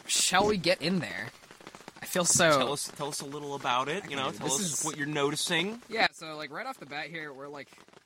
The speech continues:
Speaker 1: it's really sugary. It's, like, a bunch of little, like, crystal-esque things. Um, doesn't really break apart super easily or super hard. Like, I kinda have to just, like, press into it, and I kinda get the amount that I want over here. Um,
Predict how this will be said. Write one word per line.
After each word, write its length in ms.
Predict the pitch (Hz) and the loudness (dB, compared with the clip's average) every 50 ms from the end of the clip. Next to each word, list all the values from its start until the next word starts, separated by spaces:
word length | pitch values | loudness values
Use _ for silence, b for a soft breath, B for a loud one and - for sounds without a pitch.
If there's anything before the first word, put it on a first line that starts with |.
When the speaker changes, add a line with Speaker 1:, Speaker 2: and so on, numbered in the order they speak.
| _ _ _ - | _ _ _ -20
Speaker 1:
it's 160 | 143 143 - | -18 -14 -10
really 240 | 165 196 247 233 175 | -8 -8 -8 -8 -10
sugary. 560 | - - - 143 135 143 160 170 180 185 165 | -10 -10 -10 -12 -12 -12 -12 -10 -10 -10 -10
It's, 100 | 143 - | -10 -12
like, 120 | 151 139 139 | -14 -12 -12
a 120 | 139 143 | -12 -12
bunch 240 | 127 117 156 175 - | -10 -12 -12 -12 -10
of 160 | 190 147 127 127 | -12 -12 -12 -12
little, 160 | 139 147 156 | -14 -14 -12
like, 180 | 143 135 - - | -12 -14 -16 -16
crystal-esque 1080 | - - - - 143 143 143 - - 170 151 147 139 - 127 139 156 - - - _ _ - | -20 -20 -20 -16 -14 -12 -12 -12 -12 -12 -14 -14 -14 -16 -14 -14 -12 -12 -12 -14 _ _ -18
things. 440 | 143 139 147 165 175 - - - _ _ - - - _ - - _ _ - 120 | -16 -14 -14 -14 -16 -16 -18 -20 _ _ -20 -20 -20 _ -20 -20 _ _ -18 -16
Um, 400 | 123 123 123 120 120 120 120 - - - - _ - _ _ _ _ _ _ _ | -16 -14 -14 -16 -16 -18 -18 -20 -20 -20 -20 _ -20 _ _ _ _ _ _ _
doesn't 220 | - 208 214 262 220 | -10 -10 -10 -10 -8
really 300 | 233 247 247 240 220 202 - - - 127 | -8 -8 -8 -6 -8 -10 -12 -16 -20 -18
break 240 | 123 143 147 180 - | -12 -10 -10 -8 -8
apart 280 | 202 - - 185 - - | -10 -10 -10 -12 -10 -10
super 320 | - - 175 170 - 208 | -12 -12 -12 -12 -12 -12
easily 400 | 151 185 208 202 - 208 202 170 | -12 -12 -12 -12 -12 -12 -12 -12
or 180 | 123 117 147 180 | -12 -12 -12 -10
super 320 | 185 - 233 214 - 220 | -10 -10 -10 -10 -10 -10
hard. 320 | 220 190 220 214 220 220 220 - _ - _ - - | -10 -8 -8 -10 -8 -10 -12 -16 _ -20 _ -20 -20
Like, 100 | - 135 | -16 -14
I 40 | 143 | -14
kinda 200 | 147 170 156 156 | -12 -10 -10 -10
have 120 | 165 151 | -10 -10
to 60 | - 147 | -12 -14
just, 120 | 139 143 | -16 -16
like, 140 | 147 135 _ | -16 -16 _
press 240 | - 143 139 - 143 | -12 -12 -12 -12 -14
into 240 | 139 135 - 160 | -16 -14 -14 -14
it, 40 | 147 | -14
and 100 | 135 131 | -14 -16
I 40 | 135 | -16
kinda 200 | - 143 135 135 | -16 -16 -16 -14
get 120 | 127 131 | -16 -16
the 80 | - 135 | -16 -14
amount 260 | 120 123 123 123 - | -14 -14 -16 -16 -16
that 80 | 123 117 | -16 -16
I 60 | 113 | -16
want 200 | 113 117 120 123 | -14 -14 -16 -16
over 160 | 120 113 127 | -16 -16 -16
here. 280 | 127 135 135 139 139 143 - _ - _ _ _ _ _ _ _ _ _ - | -14 -12 -10 -10 -12 -12 -16 _ -20 _ _ _ _ _ _ _ _ _ -18
Um, 440 | 107 113 113 110 110 110 110 110 | -16 -14 -14 -12 -14 -14 -16 -18